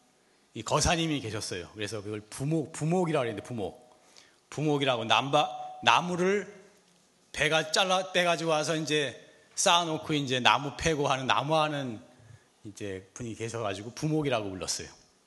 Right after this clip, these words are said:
근데 부목을 하는 이 거사님이 있었는데 이름이,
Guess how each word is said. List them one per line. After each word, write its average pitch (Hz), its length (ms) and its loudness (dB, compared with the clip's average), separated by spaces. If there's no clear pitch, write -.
근데 98 140 -8
부목을 147 400 0
하는 139 540 -2
이 110 340 -8
거사님이 139 840 -2
있었는데 131 600 -6
이름이, 139 520 -4